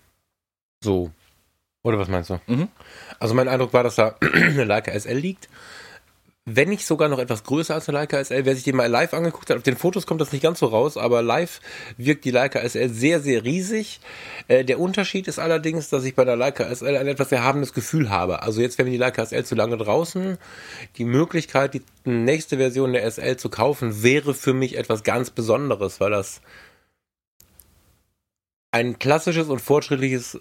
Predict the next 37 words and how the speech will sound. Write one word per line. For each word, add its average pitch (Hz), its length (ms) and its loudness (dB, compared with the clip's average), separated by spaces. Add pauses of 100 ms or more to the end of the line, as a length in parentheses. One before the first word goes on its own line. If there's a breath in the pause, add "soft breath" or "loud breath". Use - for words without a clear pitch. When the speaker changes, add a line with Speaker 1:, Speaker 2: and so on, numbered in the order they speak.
(140)
Speaker 1:
äh, 120 240 -2 (480)
Produkt 135 300 -2
gleichzeitig 117 520 -2
ist. - 240 -16
Bei 95 100 -6
der 101 140 -8
Panasonic, 113 1000 -4
die 127 100 -8
dann 107 160 2
auch - 180 -4
noch 139 160 -4
einen 127 140 -2
richtig 151 400 -4
hohen 156 180 0
Preis 156 380 -4
kostet, 139 480 -2 (1080 loud breath)
ein, 131 280 2
was 127 160 0
ja 123 100 4
auch 117 100 -4
bei 120 140 2
den 120 140 0
Bridge-Kameras 123 560 0
und 113 80 -8
so 120 100 0
schon - 160 -6
üblich 131 320 -4
ist - 140 -6
zwischen 107 240 -6
Panasonic 113 420 0
und 113 100 2
Leica, 127 380 2
ähnliches 147 460 2
Produkt 135 400 2
zu 131 100 2
bekommen, 120 480 0 (1700 loud breath)
mm, 127 1300 -4